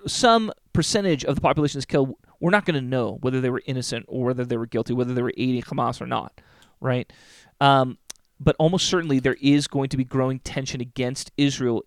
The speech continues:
in the Muslim world and in the Western world, okay? That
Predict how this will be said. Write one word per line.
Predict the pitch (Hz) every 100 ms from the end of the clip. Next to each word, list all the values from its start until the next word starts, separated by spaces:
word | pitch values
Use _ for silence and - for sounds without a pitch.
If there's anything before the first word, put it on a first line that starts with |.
| _ -
in | 151 143 131
the | 127
Muslim | 127 135 - 127 123
world | 139 143 120 117 - -
and | 160 135 131 - - _
in | 156
the | 180
Western | 196 214 - 139
world, | 113 110 - _
okay? | 123 143 143
That | 139 143 139